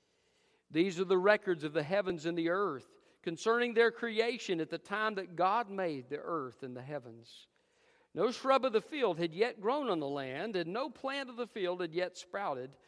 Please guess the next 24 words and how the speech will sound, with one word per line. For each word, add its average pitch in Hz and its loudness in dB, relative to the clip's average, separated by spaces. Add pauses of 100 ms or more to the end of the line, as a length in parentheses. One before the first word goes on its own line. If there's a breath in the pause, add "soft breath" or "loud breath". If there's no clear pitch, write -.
(420 soft breath)
for 190 -4
the 208 6
Lord 247 6
God 226 10
had 196 4
made 208 2
it, 202 -2 (200)
had 190 0
not 214 0
made 208 4
it 175 0
rain 180 0
on 160 -4
the 160 2
land, 165 2
and 170 0
there 175 0
was 165 -4
no 185 0
man 214 -2
to 175 0
work 170 -2
the 196 -8
ground. 202 -4